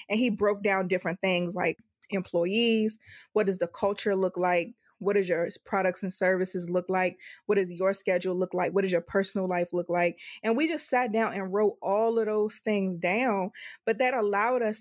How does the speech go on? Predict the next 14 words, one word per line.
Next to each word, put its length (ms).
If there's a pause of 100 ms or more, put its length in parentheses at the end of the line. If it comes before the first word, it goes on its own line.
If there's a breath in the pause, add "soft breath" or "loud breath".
(120)
to 340
set 380
the 100
vision, 600 (260)
to 140
come 280
back 240
to 140
the 100
table 420
then 200
and 120
say, 220
"Okay, 400